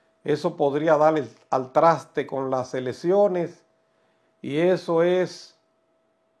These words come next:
una intención muy perversa de crear el caos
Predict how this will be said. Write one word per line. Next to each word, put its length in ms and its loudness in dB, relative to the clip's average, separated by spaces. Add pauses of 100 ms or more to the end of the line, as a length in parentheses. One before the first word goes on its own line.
una 300 2
intención 1040 0
muy 140 -2
perversa 880 -2 (680)
de 220 -6
crear 380 0
el 240 -6
caos 760 0